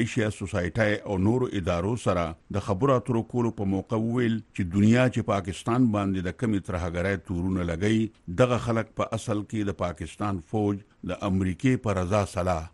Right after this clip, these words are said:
تیار کړي وو. د عمران خان په دې موقف د هندوستان په مشهور میګزین دی پرنټ کې د نامتو پاکستانی لیکوال او واشنگټن کې د پاکستان د پخوانی سفیر د ښاغلي حسین حقانی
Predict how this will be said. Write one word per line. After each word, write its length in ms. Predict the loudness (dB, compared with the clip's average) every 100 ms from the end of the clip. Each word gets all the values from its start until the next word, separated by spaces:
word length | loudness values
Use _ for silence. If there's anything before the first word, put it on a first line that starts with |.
| _ -2
تیار 300 | 0 0 -2
کړي 200 | -2 0 -2
وو. 100 | -4 -8 _ _
د 220 | 0 2 4
عمران 360 | 6 6 2 2
خان 260 | 2 2 2
په 80 | 2
دې 240 | 4 4 0
موقف 340 | 0 -4 0
د 160 | 2 2
هندوستان 560 | 2 -2 -2 0 0 0
په 120 | -2
مشهور 420 | -2 -2 0 2 2
میګزین 560 | 0 -2 0 2 2 0
دی 160 | -6 -4
پرنټ 340 | 2 2 2 -4
کې 320 | -4 -4 -10 _ -4
د 100 | 2 4
نامتو 360 | 4 4 2 2
پاکستانی 640 | 0 0 -6 -2 0 2 0
لیکوال 440 | -2 0 2 2 0 -10 -2 0
او 40 |
واشنگټن 680 | 4 4 4 2 4 6 6
کې 100 | 6 2
د 80 | 2
پاکستان 580 | 0 0 -4 0 2 2
د 80 | 0
پخوانی 440 | -6 -2 2 4 4
سفیر 340 | 0 2 2 2
د 100 | 2
ښاغلي 380 | 2 2 2 2 2
حسین 400 | 0 0 2 2
حقانی 440 | -2 -2 0 4